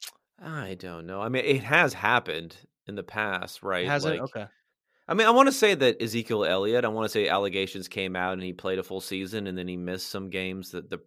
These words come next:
Speaker 1: the, the subsequent season. I could be
Speaker 2: Mm-hmm.
Speaker 1: completely wrong about that. Um,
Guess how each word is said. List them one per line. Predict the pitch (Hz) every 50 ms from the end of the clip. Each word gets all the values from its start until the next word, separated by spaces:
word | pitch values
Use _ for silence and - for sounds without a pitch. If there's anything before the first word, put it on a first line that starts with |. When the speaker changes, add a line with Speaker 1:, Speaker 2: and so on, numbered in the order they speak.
| - _ -
Speaker 1:
the, | 87 85 80 80 85 - - -
the | 87 87 90 85 82 80 76 78
subsequent | - - 101 92 - 120 120 139 143 139
season. | - 151 151 151 147 170 175 175 165 151 _ _ _ -
I | -
could | - - - -
be | 107
Speaker 2:
Mm-hmm. | 110
Speaker 1:
completely | 104 90 - _ _ - 107 104 - 98 101
wrong | 90 87 87 87 87 92
about | 98 98 104 110 117 113
that. | 127 131 135 135 135 - - - - - _ _ _ _
Um, | - 95 95 95 92 92 90 87 85